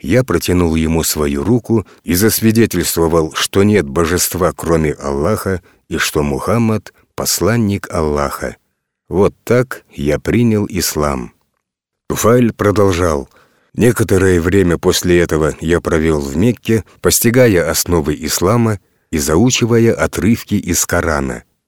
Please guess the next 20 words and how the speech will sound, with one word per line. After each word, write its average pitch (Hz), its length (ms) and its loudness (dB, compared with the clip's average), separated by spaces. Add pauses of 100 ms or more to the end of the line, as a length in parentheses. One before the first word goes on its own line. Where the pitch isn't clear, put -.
(120)
Решив 95 520 2
вернуться 92 600 2
к - 60 -10
своему 85 500 2
народу, 107 560 0
я 80 280 -2
сказал: 76 640 -4 (420)
"О 139 140 4
посланник 98 760 0
Аллаха, 76 600 -2 (280)
я 104 380 0 (180)
человек, 80 640 -2 (140)
которому 117 560 0
подчиняется 95 880 -2
мой 90 280 0
род. 78 460 -2 (320)
Вернувшись 98 800 2
к - 80 -8
своим 85 480 2
людям, 117 460 2